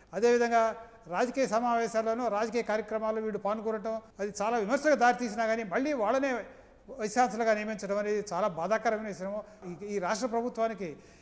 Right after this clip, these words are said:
ఈ విద్యార్థుల పట్ల కానీ, ఈ విశ్వవిద్యాలయాల అభివృద్ధి పట్ల కానీ, ఈ విశ్వవిద్యాలయాలు ఏ రోల్ ప్లే చేయాలి, వాటి అట్లా ఏం జరగాలి అనే దాని మీద వాళ్ళకు అవగాహన కానీ, లేకపోతే వాళ్ళకి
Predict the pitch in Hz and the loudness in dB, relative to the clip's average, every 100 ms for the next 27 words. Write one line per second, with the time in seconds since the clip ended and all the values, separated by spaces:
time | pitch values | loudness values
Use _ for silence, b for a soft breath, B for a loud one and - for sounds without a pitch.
0 | B 214 226 208 170 220 262 254 226 220 | B -6 -4 -4 2 6 6 4 0 0
1 | 202 202 214 233 - B - 196 196 196 | 0 0 0 -8 -10 B -8 -6 -4 -2
2 | 247 254 247 247 233 233 214 202 208 - | 2 4 6 6 6 6 4 2 -2 -8
3 | - - 175 226 277 240 226 220 214 208 | -18 -6 -2 0 0 0 0 2 2 0
4 | 226 - - 180 175 254 262 254 247 254 | -6 -12 -12 -10 -6 0 2 2 2 2
5 | 247 208 190 202 247 254 247 240 247 226 | 0 -2 2 6 8 8 6 4 4 2
6 | 220 247 220 196 196 208 214 196 - 214 | 2 0 0 -2 0 -4 -4 -6 -6 -2
7 | 180 247 240 226 233 226 220 202 202 202 | 4 4 4 0 2 0 0 -2 -4 -4
8 | 196 180 180 143 175 226 214 214 202 196 | -4 -4 -6 -4 -2 0 0 -2 -4 -4
9 | 202 180 190 180 165 | -6 -6 -6 -8 -8